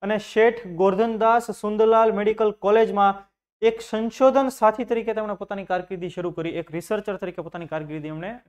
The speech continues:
શરૂ કરેલી. વર્ષ ઓગણીસો ને ત્રાણું, Indian Association of Gastrointestinal Endosurgeonની સ્થાપના કરી. ઓગણીસો ને બોતેર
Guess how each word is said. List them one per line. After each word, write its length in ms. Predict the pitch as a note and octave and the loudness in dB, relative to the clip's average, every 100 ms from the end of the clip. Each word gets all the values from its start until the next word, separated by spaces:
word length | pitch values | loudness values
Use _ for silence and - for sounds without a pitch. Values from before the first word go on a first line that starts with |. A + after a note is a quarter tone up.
| - | -8
શરૂ 180 | E3+ D#3 | -6 -4
કરેલી. 380 | C#3 B2+ A#2+ - _ _ _ _ _ _ _ _ _ _ _ | -6 -10 -12 -20 _ _ _ _ _ _ _ _ _ _ _
વર્ષ 200 | F#3 A#3 | 4 4
ઓગણીસો 280 | C4 C4+ C#4+ | 4 0 2
ને 100 | C#4 | 2
ત્રાણું, 560 | C#4 A#3 A#3 A#3+ E3+ - _ _ _ _ _ _ _ _ _ _ _ - | 0 2 4 4 0 -6 _ _ _ _ _ _ _ _ _ _ _ -4
Indian 320 | G#3 A#3 C4+ B3+ | 0 6 6 6
Association 680 | G#3 G#3+ B3+ B3+ C4+ C4+ C4 | 0 0 0 0 0 0 0
of 380 | A#3+ F3+ D#3 | 0 -4 0
Gastrointestinal 1800 | G3+ A3+ - C4 C4+ A#3+ _ G#3+ A#3+ C4 B3+ C4+ C#4 - - A3+ A#3+ C4 B3 _ G3+ | 2 2 0 2 2 2 _ -6 -4 -4 0 0 0 -4 0 0 2 0 0 _ -6
Endosurgeonની 680 | A#3+ C4+ C4 A#3 A3+ A3 G#3 | 2 2 4 0 -2 -4 -8
સ્થાપના 440 | - F3+ - C#3 | -6 -6 -6 -14
કરી. 300 | C3+ A#2+ C3+ _ _ _ _ _ _ _ _ _ G3 | -14 -16 -18 _ _ _ _ _ _ _ _ _ 0
ઓગણીસો 240 | A#3 A#3+ | 2 4
ને 100 | A#3+ | 4
બોતેર 500 | G3 A3 A3+ A3+ E3 | 4 2 4 2 2